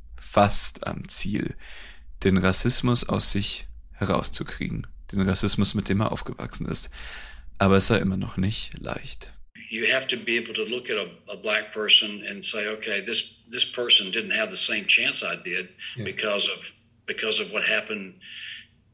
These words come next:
Speaker 2: to his ancestors." You, you, until we start looking at, at people with some tolerance and trying to understand, then it's gonna be very hard to change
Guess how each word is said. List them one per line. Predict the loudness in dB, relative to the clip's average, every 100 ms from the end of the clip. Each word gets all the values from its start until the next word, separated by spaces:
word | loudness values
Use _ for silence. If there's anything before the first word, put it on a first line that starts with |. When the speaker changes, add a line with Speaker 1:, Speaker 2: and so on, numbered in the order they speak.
| -2
Speaker 2:
to | 0
his | 2
ancestors." | 2 0 0 0 0 -2 2 0 0
You, | -10
you, | -8 -6 -4 -6 -8 -6
until | 2 4 4
we | 4
start | 2 0
looking | -2 -2 -4
at, | -6 -12 -16
at | -10
people | -6 -6 -8 -6
with | -4
some | -2 -4 -6 -10 -14 -18 -20 -20 -20 -20 -6
tolerance | -2 2 2 0 0 0
and | 0
trying | -2 0 0
to | 0
understand, | 0 6 6 6 -2 -2 -4 -10 -20 -20 _ _ -20 -20 -20 _
then | -12 -6 -4 0
it's | 0
gonna | 0 -2 -4
be | -4
very | 0 2 2
hard | -2 -4 -4 0 0
to | 0 -6 -8 -12 0
change | 4 4 4 0 -2 0 2 2 -6